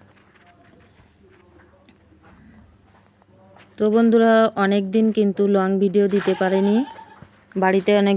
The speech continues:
ঝামেলা ছিল, তো অনেক দিন পরে আজকে একটা লং ভিডিও শেয়ার করতেছি তোমাদের সাথে। তো আশা করছি তোমরা সাপোর্ট করবে, পাশে থাকবে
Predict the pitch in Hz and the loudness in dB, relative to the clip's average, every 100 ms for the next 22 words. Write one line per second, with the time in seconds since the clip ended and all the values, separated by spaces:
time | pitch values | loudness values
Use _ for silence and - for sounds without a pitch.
0 | 185 190 185 196 196 202 208 196 196 190 | 0 -2 2 0 0 0 0 2 2 2
1 | 180 175 202 196 190 190 196 - 214 202 | 0 2 2 2 0 0 -2 -2 -2 0
2 | 208 202 185 190 190 202 202 196 190 185 | 0 2 2 2 2 2 0 0 -2 0
3 | 196 196 202 196 202 202 190 196 185 202 | -4 -4 -4 -2 -2 0 0 -2 -2 -4
4 | 220 277 - - - - - - - - | -2 -4 -8 -20 -20 -18 -18 -18 -20 -20
5 | _ 214 214 233 220 233 214 240 220 214 | _ -2 0 0 2 2 2 0 2 2
6 | 202 202 202 208 - - - 202 208 208 | 2 2 2 0 -4 -14 -6 -4 -2 -4
7 | - 208 190 214 202 190 196 - 202 185 | -2 -2 0 -2 -2 -4 -6 -4 -4 -2
8 | 196 | -2